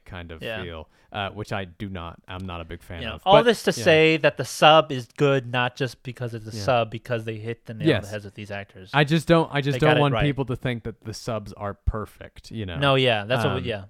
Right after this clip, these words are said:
Speaker 2: that's
Speaker 1: 'cause
Speaker 2: another
Speaker 1: dubs are actually, dubs are actually sometimes really good at matching the character voices, but on, sometimes the execution is where they fail, where the sub is almost always good at execution.
Speaker 2: Yeah.
Speaker 1: You know, um,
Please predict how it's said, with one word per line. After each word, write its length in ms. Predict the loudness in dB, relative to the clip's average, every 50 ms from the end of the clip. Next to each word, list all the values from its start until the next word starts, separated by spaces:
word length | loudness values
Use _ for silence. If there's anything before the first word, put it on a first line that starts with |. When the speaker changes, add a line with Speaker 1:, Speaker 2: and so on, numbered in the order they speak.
| _ _
Speaker 2:
that's 80 | -2 -2
Speaker 1:
'cause 40 | -2 -2
Speaker 2:
another 80 | 2
Speaker 1:
dubs 380 | 2 4 4 4 2 0 -2 -6
are 160 | -6 -4 -4
actually, 460 | -2 -4 -4 -6 -6 -8 -8 -8 -8 -6
dubs 280 | -4 -4 -4 -4 -2 -6
are 80 | -6
actually 280 | -6 -6 -8 -8 -10 -8
sometimes 440 | -8 -8 -6 -6 -6 -6 -6 -6 -10
really 320 | -10 -8 -8 -6 -6 -8
good 360 | -10 -8 -8 -6 -6 -6 -6 -8
at 140 | -12 -12 -12
matching 640 | -10 -8 -8 -6 -8 -8 -10 -8 -10 -8 -8 -10 -10
the 120 | -10 -10 -10
character 500 | _ -10 -8 -6 -6 -6 -8 -8 -12 -12
voices, 580 | -10 -8 -8 -8 -8 -8 -8 -12 -12 -12 -14 -18 -20 -20 _ -8 _
but 120 | -6 -6
on, 260 | -4 -4 -6 -6 -6 -8
sometimes 480 | -8 -6 -6 -4 -4 -6 -6 -6 -8
the 120 | -10 -12 -10
execution 800 | -12 -10 -10 -12 -14 -14 -10 -10 -8 -8 -8 -8 -8 -8 -10 -10
is 140 | -12 -14
where 160 | -10 -10 -10 -8
they 140 | -8 -12 -14
fail, 420 | -14 -12 -10 -8 -8 -8 -8 -8
where 160 | -10 -10 -10
the 100 | -10 -12
sub 340 | -14 -10 -6 -4 -4 -4 -4
is 100 | -6 -8
almost 320 | -8 -8 -8 -10 -12 -14 -12
always 360 | -10 -8 -8 -8 -8 -12 -14 _
good 180 | -12 -12 -10
at 120 | -12 -12 -14
execution. 720 | -16 -18 -18 -20 -20 -20 -18 -18 -18 -16 -18 -20 -18 -16 -14
Speaker 2:
Yeah. 160 | -14 -14 -14 -16 -20 -20 _
Speaker 1:
You 140 | -10 -10 -8
know, 200 | -8 -10 -14 -16 _ _ _ _ _ _
um, 440 | -8 -6 -4 -4 -4 -6 -10 -12 -16